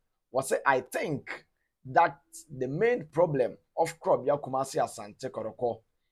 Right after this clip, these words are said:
is Doctor Prosper Nete Ogum. His resilience is keeping Kotoko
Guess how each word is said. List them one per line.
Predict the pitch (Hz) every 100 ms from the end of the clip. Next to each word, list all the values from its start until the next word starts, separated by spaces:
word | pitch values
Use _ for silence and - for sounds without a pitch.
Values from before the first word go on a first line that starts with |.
| _
is | 175 196 -
Doctor | - 120 156 156 - 151
Prosper | - 139 135 -
Nete | 120 110 - 135
Ogum. | 156 113 117 95 _ _ _ _ _ _
His | 131 127 -
resilience | 131 143 135 247 254 156 107 95 - - -
is | 101 -
keeping | - 156 160 165 151
Kotoko | - 123 123 - 139 -